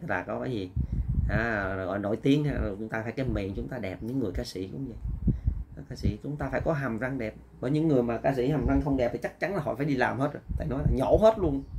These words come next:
Làm hàm răng giả rồi. Đó. Mà trong cái hàm răng giả là nó, nó với hàm răng thiệt là nó, nó khác nhau hoàn toàn á. Bây giờ thì, à, làm răng sứ thì rất nhiều ha. Nó thấy cái hàm răng. Những người ca sĩ, nghệ sĩ thì nói rồi cũng vậy đó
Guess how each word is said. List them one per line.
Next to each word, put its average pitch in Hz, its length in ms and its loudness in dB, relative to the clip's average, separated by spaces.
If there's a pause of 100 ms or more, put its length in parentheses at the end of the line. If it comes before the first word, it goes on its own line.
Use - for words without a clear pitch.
(540)
Làm 123 240 4
hàm 120 160 4
răng 135 160 2
giả 113 240 2
rồi. - 80 0 (800)
Đó. 147 80 -2 (640)
Mà 123 100 0
trong 151 180 4
cái 180 100 2
hàm 135 140 6
răng 147 220 4
giả 117 240 6
là 165 100 2
nó, 147 160 2
nó 170 140 2
với 180 120 0
hàm 120 160 2
răng 143 180 2
thiệt 117 200 0
là 117 100 2
nó, 143 360 -2 (480)
nó 170 100 2
khác 214 280 0
nhau 160 260 6
hoàn 120 300 4
toàn 107 300 -4
á. 135 80 -8 (460)
Bây 135 100 0
giờ 123 260 2
thì, 117 200 4
à, 104 260 2 (320)
làm 113 300 2
răng 139 160 4
sứ 220 260 4
thì 160 80 6
rất 160 200 2
nhiều 123 240 4
ha. 151 120 2 (320)
Nó - 140 -12
thấy - 140 -4
cái 180 100 -2
hàm 131 160 0
răng. 143 160 -2 (680)
Những 135 180 2
người 131 180 8
ca 156 180 6
sĩ, 139 340 6
nghệ 127 120 4
sĩ 127 280 4
thì 143 120 2
nói 147 200 2
rồi 131 180 4
cũng 160 100 2
vậy 127 160 4
đó 160 80 0